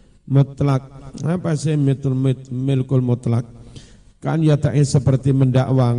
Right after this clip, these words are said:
ngaku-ngaku saksun seseorang milka syai'in, memiliki sesuatu. Nyun sewu, tanah di pedalaman Kalimantan, belum ada pemiliknya,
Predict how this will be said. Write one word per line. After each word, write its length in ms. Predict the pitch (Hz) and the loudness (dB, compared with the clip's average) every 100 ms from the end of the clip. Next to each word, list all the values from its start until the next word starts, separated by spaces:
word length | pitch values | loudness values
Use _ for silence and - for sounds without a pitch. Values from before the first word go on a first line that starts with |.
| 123 | -2
ngaku-ngaku 680 | 123 139 135 135 135 127 | 0 0 0 0 2 2
saksun 480 | 123 123 98 131 127 | 2 -2 0 0 2
seseorang 500 | 127 113 120 139 151 143 | -2 0 0 0 0 0
milka 340 | 127 123 123 | -2 0 -4
syai'in, 540 | - 117 120 156 190 269 - - - - - - - - | 0 0 2 0 -2 -8 -18 -20 -20 -20 -20 -20 -20 -4
memiliki 560 | 135 139 139 139 143 | 0 2 4 2 0
sesuatu. 960 | 139 147 117 139 131 131 117 110 107 135 - - - - _ _ _ _ _ - _ | 0 0 2 2 2 0 0 0 0 -4 -14 -20 -20 -20 _ _ _ _ _ -20 _
Nyun 240 | 135 131 | -2 0
sewu, 640 | 131 143 143 127 123 120 - | 0 2 2 4 2 0 0
tanah 400 | 127 131 127 120 | -2 0 -2 -2
di 160 | 123 | -4
pedalaman 640 | - 113 120 120 123 123 117 | -2 -2 -2 -2 -2 -2 -2
Kalimantan, 800 | 120 120 117 113 117 113 110 110 | -2 -2 -2 -2 -2 -4 -2 -4
belum 320 | - 123 117 | -2 -2 -2
ada 160 | 123 123 | -4 -2
pemiliknya, 960 | 113 123 123 120 - 117 113 110 113 | -2 0 -2 -2 -4 -2 -2 -2 -4